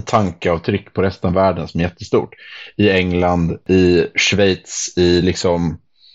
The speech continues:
finns väl ingen europeiskt företag du måste säga om du är, vad dina personal pronouns är nu för tiden, liksom.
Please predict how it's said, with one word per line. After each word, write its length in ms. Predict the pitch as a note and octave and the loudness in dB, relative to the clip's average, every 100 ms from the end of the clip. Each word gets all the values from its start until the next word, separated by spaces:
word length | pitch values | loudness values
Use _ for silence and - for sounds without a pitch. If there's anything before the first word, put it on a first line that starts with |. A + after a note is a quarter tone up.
| _ - | _ -4
finns 160 | G#2+ | -2
väl 80 | A2+ | 2
ingen 200 | A#2+ G#2+ | 2 2
europeiskt 540 | G2+ G2 A#2 A2+ A2 - | 2 0 0 0 0 2
företag 400 | G#2+ F#2 F#2+ E2+ | 2 2 -2 -2
du 160 | F2 - | -4 -4
måste 220 | F2+ - | -6 -4
säga 420 | - G2 E2+ E2 | -2 0 2 2
om 160 | E2+ E2 | 2 2
du 240 | E2 E2 | 2 2
är, 200 | E2 D#2+ | 2 0
vad 240 | C#2 F2 E2+ | 0 -2 0
dina 260 | E2 E2 | 0 -2
personal 440 | D#2+ F2+ E2 F2+ E2 | -2 -4 -2 -4 -2
pronouns 540 | G#2 F#2+ D#2 C#2+ - | -2 -2 -2 -4 -4
är 80 | B1+ | -4
nu 120 | A1+ | -6
för 100 | - | -4
tiden, 240 | A1+ - G1+ | -4 -4 -6
liksom. 180 | - | -12